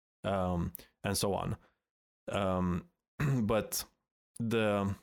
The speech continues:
higher needs, so the growth needs, like the cognitive stuff, that's the interesting part, because they're not, they're not based on any physical need or anything. Um, and, you know,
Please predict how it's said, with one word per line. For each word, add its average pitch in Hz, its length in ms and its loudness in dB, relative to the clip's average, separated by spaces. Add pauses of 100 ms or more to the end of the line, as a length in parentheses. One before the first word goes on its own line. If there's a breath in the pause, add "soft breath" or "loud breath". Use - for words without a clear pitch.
(160)
higher 139 420 0
needs, 92 480 -2 (340)
so 92 140 -2
the 92 100 0
growth 113 460 0
needs, 87 300 -2
like 180 140 0
the 190 80 -2
cognitive 101 560 -2
stuff, - 400 -6 (240)
that's 135 220 0
the 113 100 0
interesting 98 480 -2
part, - 380 -4
because 101 240 0
they're 120 160 2
not, 113 400 -2 (260 loud breath)
they're 113 100 2
not 107 280 2
based 101 360 0
on 95 200 2
any 95 420 0 (380 loud breath)
physical 101 480 0
need 107 400 2
or 95 120 2
anything. 95 520 0 (420 soft breath)
Um, 95 520 0 (260)
and, 107 300 0 (260)
you 113 100 2
know, 113 300 2